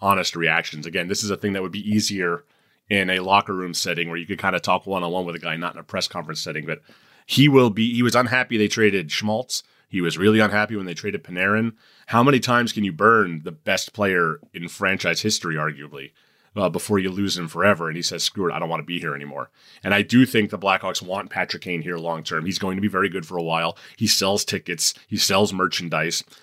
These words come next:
You don't wanna piss him off. And I do think that that factors into this, which makes it, like you said, just absolutely fascinating. And people,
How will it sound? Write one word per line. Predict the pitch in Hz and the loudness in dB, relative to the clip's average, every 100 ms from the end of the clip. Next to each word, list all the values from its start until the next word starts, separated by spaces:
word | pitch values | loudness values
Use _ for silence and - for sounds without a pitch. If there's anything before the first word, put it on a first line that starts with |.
| _ - | _ -2
You | 113 | 0
don't | 87 120 131 | 2 2 4
wanna | 131 123 104 | 4 2 0
piss | 123 113 | 0 0
him | 92 101 | 2 2
off. | 107 | 2
And | 82 | 0
I | 98 | -4
do | 82 113 | 2 6
think | 143 - 135 127 | 6 4 0 0
that | 98 82 | -6 -2
that | 95 - | -2 -2
factors | - 107 - 110 101 | -2 -2 0 0 2
into | 156 | 0
this, | 92 82 | -2 -4
which | 110 113 | -4 -2
makes | 117 | -2
it, | 123 | -2
like | - 226 | -2 0
you | |
said, | - 170 - - - - | 2 2 2 -6 -20 0
just | 190 165 - | 2 2 2
absolutely | 180 190 160 127 | 0 0 2 2
fascinating. | - 135 143 104 90 | 4 2 2 -4 -6
And | 156 | -4
people, | 160 156 | 4 4